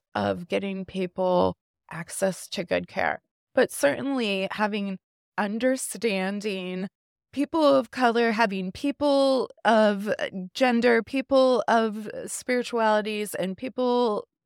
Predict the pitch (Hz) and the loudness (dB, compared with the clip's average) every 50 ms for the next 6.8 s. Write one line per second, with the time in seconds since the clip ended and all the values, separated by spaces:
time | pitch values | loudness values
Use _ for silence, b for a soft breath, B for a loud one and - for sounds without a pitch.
0 | _ - 196 202 202 202 196 196 240 254 262 262 269 277 294 277 - 262 233 - | _ -4 -2 0 0 -2 -2 -4 -4 -4 -2 -2 -2 -2 -4 -4 -2 -4 -6 -6
1 | - - - 233 262 - - 233 262 262 262 247 233 202 175 180 180 185 202 254 | -6 -2 -2 0 0 -2 -4 -4 -2 -2 0 -2 -2 -2 -2 0 0 2 4 2
2 | 339 381 415 - _ _ _ _ _ _ _ _ _ _ _ - 262 247 247 233 | 2 0 -2 -8 _ _ _ _ _ _ _ _ _ _ _ -4 -2 0 0 0
3 | 226 214 - 311 294 - 381 320 - 311 294 262 - - - 254 233 214 208 214 | -2 -2 -6 -8 -6 -4 -6 -4 -2 -4 -4 -4 -4 0 2 4 4 4 2 0
4 | - - 196 208 208 208 - 101 101 92 185 92 95 101 98 95 95 _ _ _ | 0 0 -2 0 0 -2 -2 -2 0 0 0 0 0 0 0 -2 -2 _ _ _
5 | _ _ _ - - 330 - - 622 392 208 - _ - 185 214 - - - - | _ _ _ -4 -2 -2 -2 -2 -6 -6 -8 -14 _ -8 -2 -2 -2 -2 -2 -4
6 | 523 415 240 - 233 240 247 247 226 196 190 190 190 - - | -6 -6 -4 0 2 2 4 4 4 4 2 2 -2 -6 -12